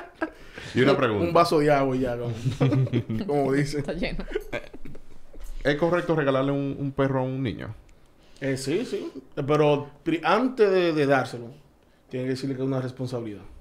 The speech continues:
Speaker 2: ¿Sabes? Tú tienes que decir, "Mira, papi". No, no sé cómo tú te dirías. "Mira, mi niño, mi pa-, mira, papi. El perrito necesita cuidado, necesita que limpien su área, necesita que le den cariño.
Speaker 3: Que lo
Speaker 2: No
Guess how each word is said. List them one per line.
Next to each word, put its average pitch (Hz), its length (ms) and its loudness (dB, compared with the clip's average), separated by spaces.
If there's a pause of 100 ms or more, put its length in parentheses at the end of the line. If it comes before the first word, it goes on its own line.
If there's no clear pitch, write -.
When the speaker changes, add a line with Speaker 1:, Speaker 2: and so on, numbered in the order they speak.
(720)
Speaker 2:
¿Sabes? 117 280 -4
Tú 113 80 -16
tienes 117 180 -8
que 120 60 -4
decir, 123 180 -6
"Mira, 117 220 -4
papi". 104 260 -12 (1080)
No, 123 120 -8
no 123 180 -8
sé 123 80 -6
cómo 123 200 -4
tú 117 60 -10
te 110 100 -10
dirías. 104 300 -14
"Mira, 120 240 -6
mi 110 100 -6
niño, 104 240 -8
mi 101 120 -10
pa-, - 200 -16
mira, 117 300 -8
papi. 101 200 -16 (1000)
El 123 460 0
perrito 127 320 0
necesita 131 460 -2
cuidado, 110 420 -8
necesita 110 320 -12
que 117 120 -8
limpien 113 360 -10
su 107 220 -12
área, 104 320 -10
necesita 107 480 -14 (320)
que 120 100 -8
le 117 100 -6
den 120 120 -6
cariño. 117 560 -8 (300)
Speaker 3:
Que - 100 -10
lo 123 80 -2
Speaker 2:
No 135 100 2